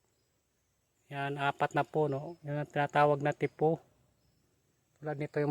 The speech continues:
malaking puno yan. Yan, yung tatlong magkadikit. Tipo tawag yan. Pwede yan i-, gawin sa bahay. Pag napagawa kayo ng bahay, magandang kahoy yan pag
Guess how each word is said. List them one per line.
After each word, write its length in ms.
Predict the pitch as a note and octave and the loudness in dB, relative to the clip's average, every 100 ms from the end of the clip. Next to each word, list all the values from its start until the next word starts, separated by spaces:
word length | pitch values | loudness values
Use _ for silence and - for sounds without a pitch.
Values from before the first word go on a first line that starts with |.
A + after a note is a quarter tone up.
| D3+ | 2
malaking 240 | - D3 | 2 -4
puno 240 | - D3 | 0 -2
yan. 240 | C#3+ C3 B2+ - _ _ _ _ _ _ _ _ _ _ _ _ _ _ _ _ _ _ | 0 -2 -2 -8 _ _ _ _ _ _ _ _ _ _ _ _ _ _ _ _ _ _
Yan, 160 | C3+ B2 A2+ | -16 -16 -14
yung 160 | C#3 C3+ | -12 -4
tatlong 400 | C#3 - D3 D3 D3 | -6 0 0 2 0
magkadikit. 560 | C#3 C#3+ C#3+ - C#3 - - - - | 2 2 0 -2 -4 -4 -20 -20 -18
Tipo 400 | - - - C#3+ | -16 -12 -4 -4
tawag 320 | - C#3+ C#3 | 2 2 2
yan. 240 | C#3 C#3 C3+ B2 _ _ _ _ _ _ _ _ _ _ | 0 -4 -6 -12 _ _ _ _ _ _ _ _ _ _
Pwede 320 | D3 C#3+ D3 | -8 -2 2
yan 160 | D3 D3 | 2 2
i-, 400 | C#3 C#3 C#3 C3 _ _ _ _ _ _ _ _ _ _ | 0 2 0 -2 _ _ _ _ _ _ _ _ _ _
gawin 320 | C#3+ C#3+ C#3+ | -4 -2 -2
sa 80 | - | 0
bahay. 240 | C#3+ C#3+ D3+ | 4 6 6
Pag 160 | D3 | 4
napagawa 400 | C#3 - C#3 C#3+ | 0 4 4 4
kayo 80 | C#3+ | 4
ng 80 | C#3+ | 4
bahay, 400 | C#3+ C3+ C3+ B2+ - - _ _ _ _ _ _ _ | 6 6 4 0 -8 -20 _ _ _ _ _ _ _
magandang 320 | C3+ C3+ C#3+ C#3 | -8 -6 -4 0
kahoy 400 | C#3 C3+ C#3 C3+ | 2 2 2 0
yan 80 | |
pag 400 | C3+ C3+ C3 C3 | 0 2 4 2